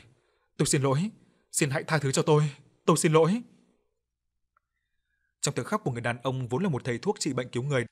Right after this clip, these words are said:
đang vang lên khi những ánh mắt của những người dân trong làng đang nhìn ông Tâm mà cảm thấy bất mãn.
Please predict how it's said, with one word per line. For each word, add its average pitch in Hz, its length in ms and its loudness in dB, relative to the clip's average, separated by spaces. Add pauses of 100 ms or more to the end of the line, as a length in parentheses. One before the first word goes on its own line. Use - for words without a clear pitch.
đang 143 180 0
vang 127 160 -2
lên 123 240 -2 (380)
khi - 120 -2
những 147 120 -2
ánh 123 180 -6
mắt 208 240 -6
của 131 100 -2
những 131 180 -6
người 160 140 2
dân 131 160 -4
trong 120 180 -6
làng 120 300 -2
đang 143 120 -4
nhìn 123 100 -4
ông 127 120 -6
Tâm 127 260 -4 (200)
mà 135 140 -2
cảm 120 140 -4
thấy 120 120 -8
bất 143 160 -4
mãn. 131 240 -4